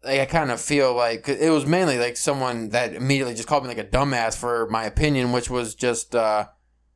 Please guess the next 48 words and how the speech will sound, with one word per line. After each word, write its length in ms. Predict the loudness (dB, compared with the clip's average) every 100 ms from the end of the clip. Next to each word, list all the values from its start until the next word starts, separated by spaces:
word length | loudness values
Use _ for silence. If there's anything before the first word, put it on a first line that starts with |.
| -2
I 60 | 0
don't 180 | 2 0
understand 400 | -2 0 0 0
why 100 | 0
people 440 | -2 -2 -2 -2
review 340 | -2 -4 -4 0
books 260 | -2 -2
negatively, 840 | -2 -2 0 -2 -2 -2 -2 -4 -10 _ -8
more 220 | 0 0
specifically 760 | 0 -2 0 0 0 -2 -4 -2
in 120 | -2
a 60 | -2
nasty 480 | 0 2 0 -2 -2
manner, 420 | 0 0 -2 -2
like 160 | -2
saying, 220 | -2 -2 0
"This 140 | 0
book 240 | 0 -2
sucks 320 | 0 -2 0 2
ass, 240 | 2 2
I'll 80 | 0
wipe 180 | 0 0
my 120 | 0
ass 300 | 2 2 0
with 160 | -2 0
it, 140 | 0
throw 120 | 0
it 20 |
in 80 | 0
the 60 | -2
trash," 400 | 0 0 0 -2
and, 100 | -2
like, 320 | -2 -2 -8 _ -6
but 140 | -4 -2
they 100 | -4
didn't 180 | -2
even 220 | -4 -4 -2
read 180 | -2
it. 160 | -4 -8 -18 _
It's 100 | -10
like, 100 | -4
why 160 | 0 0
would 140 | -2
you 100 | -6
do 260 | 2 4 4
that? 280 | 0 -6 -12 _ _ _ -2
And, 220 | 2 4
uh, 240 | 4 2